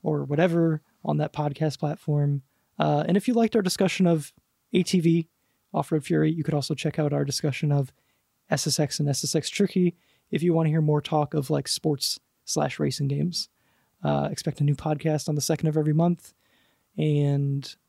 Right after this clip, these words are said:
you can find me on my personal YouTube channel, uh, pixel dot wave. And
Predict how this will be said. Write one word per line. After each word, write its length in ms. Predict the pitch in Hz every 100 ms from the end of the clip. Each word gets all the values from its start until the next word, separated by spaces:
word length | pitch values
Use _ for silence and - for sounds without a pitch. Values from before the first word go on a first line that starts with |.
| _
you 100 | 156
can 120 | 156
find 340 | 143 160 160 151
me 280 | 175 220 247
on 140 | 165
my 100 | 147
personal 440 | 139 185 160 185 165
YouTube 320 | 165 - 165
channel, 420 | - 165 160 160 - _ _ -
uh, 160 | 143
pixel 400 | 139 170 - 160 143
dot 180 | 143
wave. 440 | 156 156 160 156 - _ _ _ _ -
And 500 | 156 143 139 135